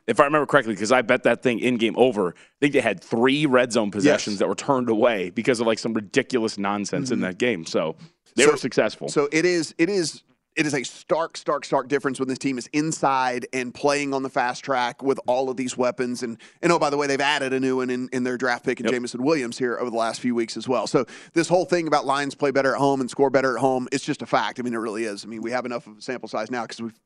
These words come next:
Speaker 2: played the whole season to, to see that that's how this goes. I'm not running to the window to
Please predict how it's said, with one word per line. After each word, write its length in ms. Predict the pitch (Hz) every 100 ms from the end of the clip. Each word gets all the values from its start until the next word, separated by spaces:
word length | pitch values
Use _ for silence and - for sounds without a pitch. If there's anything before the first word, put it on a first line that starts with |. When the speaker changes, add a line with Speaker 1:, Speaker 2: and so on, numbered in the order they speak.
| _ -
Speaker 2:
played 140 | 110
the 60 | 110
whole 80 | -
season 400 | 139 117 104 - - - - _
to, 160 | - 135
to 120 | - 120
see 120 | 143
that 100 | 117
that's 240 | 123 110
how 160 | - 110
this 180 | 101 -
goes. 300 | 135 120 - - _ _ _ _ _ _ _ _ _ -
I'm 140 | 165
not 120 | 247 208
running 380 | 165 180 208 202
to 100 | 175
the 100 | 151
window 840 | 131 156 165 143 123 113 117 - _ _ _ -
to 680 | 156 139 135 127 120 110